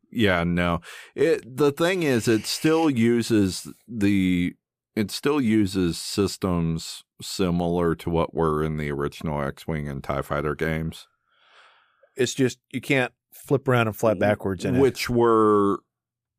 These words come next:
Speaker 1: which were revolutionary at the time, right? And they were
Speaker 2: The only
Speaker 1: some of
Speaker 2: similarity to Elites i-, is that
Speaker 1: Yeah.
Speaker 2: you've got lasers, that you
Speaker 1: Mm-hmm.
Speaker 2: have pips,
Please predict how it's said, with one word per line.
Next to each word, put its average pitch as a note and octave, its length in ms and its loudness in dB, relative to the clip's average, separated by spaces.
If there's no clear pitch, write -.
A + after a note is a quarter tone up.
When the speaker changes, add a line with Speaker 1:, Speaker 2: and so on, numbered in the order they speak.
Speaker 1:
which B2+ 300 0
were A2+ 220 4
revolutionary G2 1080 2
at D2+ 140 -2
the C#2+ 80 -8
time, D#2+ 440 -2
right? D#2+ 280 -2
And D#2+ 220 -4
they E2+ 120 0
were D#2 320 0
Speaker 2:
The C3 160 0
only D3+ 180 2
Speaker 1:
some F3+ 60 -2
of D3 40 0
Speaker 2:
similarity C#3 360 6
to B2+ 60 2
Elites A#2+ 640 2
i-, A#2+ 220 2
is A2+ 240 2
that A2 220 2
Speaker 1:
Yeah. - 80 -6
Speaker 2:
you've G2+ 120 -4
got G#2+ 360 2
lasers, C3+ 640 0
that B2 180 2
you B2 80 2
Speaker 1:
Mm-hmm. A2+ 100 2
Speaker 2:
have C3+ 220 4
pips, - 560 2